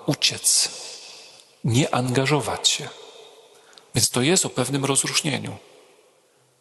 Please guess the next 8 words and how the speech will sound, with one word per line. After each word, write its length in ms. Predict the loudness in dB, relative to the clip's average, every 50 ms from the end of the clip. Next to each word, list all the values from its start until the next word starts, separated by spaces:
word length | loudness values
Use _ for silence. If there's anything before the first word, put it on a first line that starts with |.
| _ _ 0
I 100 | 2 2
mówimy 360 | 4 4 4 4 2 2 2
to 100 | 2 0
w 80 | 0
tym 180 | 0 2 2 2
znaczeniu 640 | 4 2 2 0 0 0 -2 0 0 0 0 -2 0
właśnie, 420 | 2 2 2 2 0 -2 -4 -4
które 400 | -6 -2 0 2 2 2 2 0